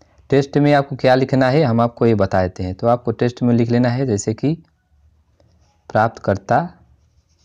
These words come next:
का हस्ताक्षर, आपको इस तरह से टेस्ट को लिख लेना है, ओके कर देना है।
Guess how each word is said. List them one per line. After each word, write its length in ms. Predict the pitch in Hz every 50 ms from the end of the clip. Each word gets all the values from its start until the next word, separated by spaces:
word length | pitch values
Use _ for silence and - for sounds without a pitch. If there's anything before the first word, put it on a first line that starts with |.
| _ _ _ _ _ _ _ _ _ _ _ _ _ _ _
का 180 | - 113 110 131 170 185 - _ _ _ _ _ _ _ _ _ _ _ _ _ _ _ _ _ _ _ _ _ _ _ _ _ _ _ _ _ _ _ _ _ _ _ _ _ _ _ _ _ _ _ _ _ _ _ _ _ _ _ _ _ _ _ _ _ _
हस्ताक्षर, 720 | - 101 95 - - - 95 95 95 - - - 104 95 -
आपको 320 | 95 107 117 - - 131 127
इस 120 | 127 123
तरह 140 | - 131 131
से 80 | 139 135
टेस्ट 240 | 135 - 120 117 -
को 120 | - 139
लिख 180 | 120 113 - -
लेना 180 | 117 120 127
है, 100 | 127 127
ओके 160 | 113 98 - 110
कर 160 | 110 - 123 120
देना 200 | 127 127 127 127
है। 180 | 135 160 175